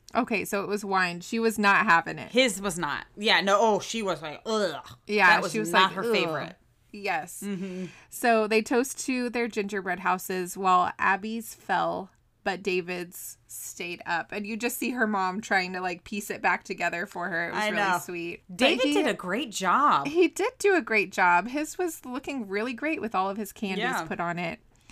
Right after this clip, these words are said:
Speaker 1: Uh, but he
Speaker 2: Mm-hmm.
Speaker 1: got her a present from Las Vegas, and it's a necklace with a heart.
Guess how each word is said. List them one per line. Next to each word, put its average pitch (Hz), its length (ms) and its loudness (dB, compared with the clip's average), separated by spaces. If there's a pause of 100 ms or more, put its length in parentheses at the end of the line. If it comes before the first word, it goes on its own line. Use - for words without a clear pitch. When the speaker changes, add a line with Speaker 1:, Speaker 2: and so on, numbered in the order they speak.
(380)
Speaker 1:
Uh, 233 200 0
but 254 160 0
he 294 60 -2
Speaker 2:
Mm-hmm. 311 120 0
Speaker 1:
got 311 220 2
her 320 160 2
a 254 40 -2
present 190 400 -6
from 202 200 -4
Las 196 220 -6
Vegas, 185 460 -8
and 180 120 -6
it's 180 160 -12
a 180 40 -6
necklace 180 460 -10
with 208 160 -12
a 226 60 -6
heart. - 580 -10